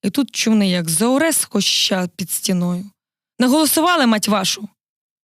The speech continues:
Ганджубас йому кричить з коридору: "А твій отой скільки грошей на снаряди стирив?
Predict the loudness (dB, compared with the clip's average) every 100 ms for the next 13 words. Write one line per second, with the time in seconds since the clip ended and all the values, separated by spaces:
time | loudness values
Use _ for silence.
0 | _ _ _ _ _ _ _ _ _ _
1 | _ _ -6 -2 0 -2 -2 -2 -2 -2
2 | -6 -6 -6 -4 -4 -2 -4 -6 -10 _
3 | _ _ _ _ _ _ _ _ _ _
4 | -6 -2 0 2 2 0 0 0 -2 0
5 | 2 0 0 0 0 0 0 -2 -4 -2
6 | -4 -4 -8